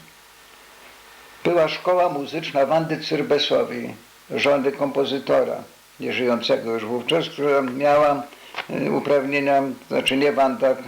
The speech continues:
Cyrbesowa, tylko szkoła miała uprawnienia konserwatorium.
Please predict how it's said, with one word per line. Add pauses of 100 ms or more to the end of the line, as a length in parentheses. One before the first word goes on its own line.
(140)
Cyrbesowa,
tylko
szkoła
miała
uprawnienia
konserwatorium.